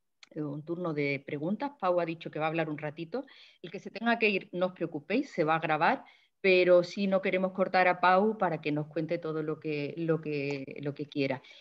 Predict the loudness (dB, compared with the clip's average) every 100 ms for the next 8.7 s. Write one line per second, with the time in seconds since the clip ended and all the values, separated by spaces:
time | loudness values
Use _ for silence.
0 | -20 _ 0 4 6 6 4 2 2 2
1 | 2 0 0 2 2 0 2 4 4 2
2 | 2 4 2 2 0 0 2 0 0 0
3 | 2 2 2 0 -2 -2 -2 -2 -4 -4
4 | -2 2 2 4 2 0 0 2 4 4
5 | 2 2 2 0 0 2 2 0 -2 -4
6 | -2 0 0 0 0 -2 2 2 2 -4
7 | _ _ _ 0 4 4 6 6 6 4
8 | 2 0 -2 -2 -2 -4